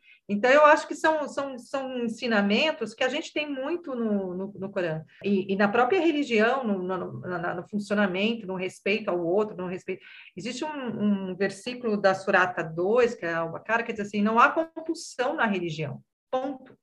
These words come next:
Se não há compulsão na religião, Deus tá dizendo que os muçulmanos, eles não podem atacar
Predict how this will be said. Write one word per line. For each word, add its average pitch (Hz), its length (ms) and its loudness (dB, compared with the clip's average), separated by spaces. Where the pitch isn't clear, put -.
Se - 160 -10
não 254 220 4
há 302 100 10
compulsão 294 600 0
na 196 80 0
religião, 175 500 0
Deus 226 240 2
tá 247 140 0
dizendo 185 720 -4
que 214 100 0
os 208 100 0
muçulmanos, 208 680 2
eles 240 280 2
não 240 220 0
podem 202 300 6
atacar 240 560 2